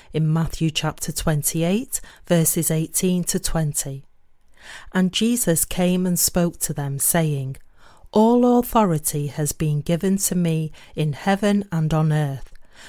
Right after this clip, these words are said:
Go therefore and make disciples of all the nations, baptizing them in the name of the Father and of the Son and of the Holy Spirit, teaching them to observe all things that I have commanded you.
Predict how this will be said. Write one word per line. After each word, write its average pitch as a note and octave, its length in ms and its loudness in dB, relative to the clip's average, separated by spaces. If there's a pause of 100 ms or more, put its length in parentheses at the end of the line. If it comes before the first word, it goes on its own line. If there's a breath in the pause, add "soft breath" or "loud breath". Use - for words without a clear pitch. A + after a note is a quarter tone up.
(180 loud breath)
Go A3+ 260 6
therefore D#3+ 720 0 (220 loud breath)
and D3+ 260 -2
make G3 280 2
disciples F3 800 -2
of C#3+ 240 -6
all F#3+ 240 2
the F#3+ 140 0
nations, D3+ 840 0 (340 loud breath)
baptizing A3 840 0
them D3 400 -4
in D#3+ 140 0
the D#3 80 0
name E3+ 420 2
of G3+ 140 -6
the F3+ 80 -4
Father G3 600 0 (260 loud breath)
and D3 140 -2
of C#3+ 180 -4
the C#3 100 -4
Son G#3 460 2 (240 loud breath)
and F#3 160 0
of F3 140 -2
the E3 100 -2 (120)
Holy G#3+ 300 2
Spirit, - 680 -2 (360 loud breath)
teaching A#3+ 580 0
them D3+ 240 0
to D#3 220 -2
observe D#3 640 0
all G#3+ 260 2
things E3+ 500 -2
that E3 260 -4
I E3+ 180 2
have F3 260 -6
commanded D#3+ 640 0
you. C3+ 260 -6